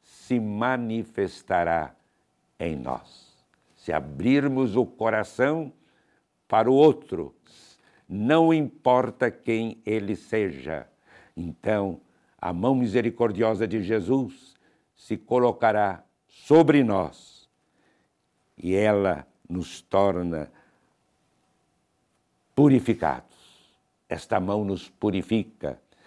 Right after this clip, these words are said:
nos santifica, nos concede uma vida nova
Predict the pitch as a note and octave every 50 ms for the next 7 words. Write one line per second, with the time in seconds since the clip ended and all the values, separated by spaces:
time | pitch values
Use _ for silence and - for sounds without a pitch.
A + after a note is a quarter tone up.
0 | - - G#2+ A#2+ - - - - D3 D3+ C#3+ - - B2+ A#2+ B2 - A2+ G#2+ -
1 | - _ - D#2+ D2+ C2+ - _ _ _ _ - A#2+ C3+ B2+ - - C3+ B2+ A#2
2 | - - C3 B2+ A2 A2+ B2 A#2 A#2 A#2 G#2 F2 A#2 B2+ C3 C3+ B2 B2 A#2+ A2
3 | G#2 F#2+ D#2+ D2 E2+ E2 C2+ -